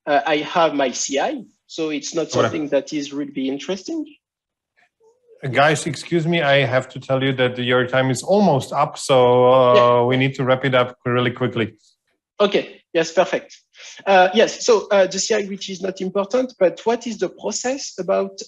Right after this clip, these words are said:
Speaker 1: about that? It's the, first of all, so it's going to clone the, uh, test, uh, the configuration of my test environment. It's going to update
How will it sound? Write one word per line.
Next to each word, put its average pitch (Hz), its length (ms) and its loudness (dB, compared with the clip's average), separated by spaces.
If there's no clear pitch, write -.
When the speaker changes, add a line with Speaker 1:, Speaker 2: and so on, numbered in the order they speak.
Speaker 1:
about 196 340 -4
that? 240 220 -4
It's 185 200 -8
the, 196 100 0
first 208 320 -4
of 202 100 -4
all, 208 120 -4
so 196 120 -8
it's 180 140 -8
going 185 280 -6
to 170 100 -16
clone 196 420 -4
the, 170 400 -4
uh, 151 220 2
test, - 520 -2
uh, 151 180 -2
the 151 120 -8
configuration 170 720 -6
of 151 160 -10
my 143 280 -2
test 165 240 -6
environment. 185 680 -4
It's 170 140 -4
going 185 240 4
to 185 140 -6
update 196 540 0